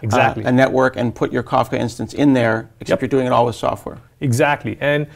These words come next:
Speaker 1: it gives you very fine-grained control over all the traffic that's flowing in,
Speaker 2: Mm-hmm.
Speaker 1: and it gives you, as, as your cluster comes up. So it's very easy to set up. All you have to decide is, do I want this kind of traffic to flow in or not?
Speaker 2: Mm-hmm.
Speaker 1: And all of this can be done easily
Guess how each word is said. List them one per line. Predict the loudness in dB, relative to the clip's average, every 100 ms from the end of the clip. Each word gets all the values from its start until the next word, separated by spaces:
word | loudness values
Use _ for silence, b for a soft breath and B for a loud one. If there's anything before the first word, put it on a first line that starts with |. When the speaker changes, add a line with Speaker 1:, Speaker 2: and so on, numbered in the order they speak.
| B -6
Speaker 1:
it | 0
gives | 2
you | 2 2
very | 4 2
fine-grained | 2 -2 0 -2 -2
control | -4 -2 0 0 0
over | -2 -2 -2 -2
all | -6 -2 0
the | 0
traffic | 0 -4 -2
that's | -4 -4
flowing | -4 -4 -2 -2
in, | 0 0
Speaker 2:
Mm-hmm. | -2 -4 -6 -4
Speaker 1:
and | -2 -2 -2
it | -4 -2
gives | -2 0
you, | 2 0 -2 -14 _
as, | 2 2 2
as | 0 0 0
your |
cluster | 0 -2 -4
comes | -6 -4 0
up. | 0 -2
So | -6
it's | -4
very | 2 2
easy | 4 0 0
to | -2
set | 0 2
up. | 2 0 B B -2
All | 2
you |
have | 2 2
to | 0
decide | 0 0 0 0
is, | -2 -6 -16 -6 0
do | 2
I | 2
want | 2 -2 -2 -8 -10
this | -6 -2 -2
kind | -4
of | -4
traffic | -4 -6 -8
to | -10
flow | -4 -4 -2
in | -6
or | -6
not? | -8 -8 -12 -18 -10
Speaker 2:
Mm-hmm. | -6 -4
Speaker 1:
And | -2 -4 -2
all | 0 2
of | 0 -4
this | -6
can | -4 -6
be | -4
done | -4
easily | -6 -6 -6 -6